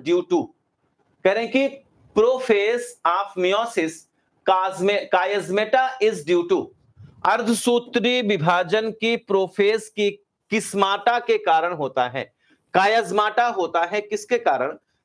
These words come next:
Crossing over के कारण। Crossing over is the cause of chiasmata। chiasmata का formation crossing over के कारण होता है। किसके कारण होता है? Crossing over के कारण होता है। और उम्मीद करते हैं लगभग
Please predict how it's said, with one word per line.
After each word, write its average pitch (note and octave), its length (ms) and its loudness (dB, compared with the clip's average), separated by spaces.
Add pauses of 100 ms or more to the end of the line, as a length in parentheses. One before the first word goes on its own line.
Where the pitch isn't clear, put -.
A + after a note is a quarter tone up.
(100)
Crossing F3+ 480 2
over D3+ 280 2
के D3+ 140 -6
कारण। - 760 -6
Crossing G#3+ 340 2
over F#3 200 2
is E3 200 -4
the D3+ 120 4 (420)
cause D#3+ 220 2
of D3 160 2 (140)
chiasmata। B2+ 540 -4 (600)
chiasmata E3+ 600 0
का F3 100 2
formation D3 580 -2 (340)
crossing G#3 580 0
over E3 260 2
के G3+ 160 -2
कारण C3 360 -2
होता A2 300 -4
है। G2+ 280 -6
किसके E3 220 0
कारण G3+ 240 0
होता G#3 220 0
है? A#3+ 180 -2 (360)
Crossing A#3 540 2
over - 260 2
के G#3+ 140 -2
कारण C3+ 320 0
होता C#3 300 -2
है। D#3+ 240 -4 (220)
और D3+ 160 4
उम्मीद D#3+ 260 0
करते D#3+ 220 -2
हैं F#3+ 160 -2
लगभग C#3 520 0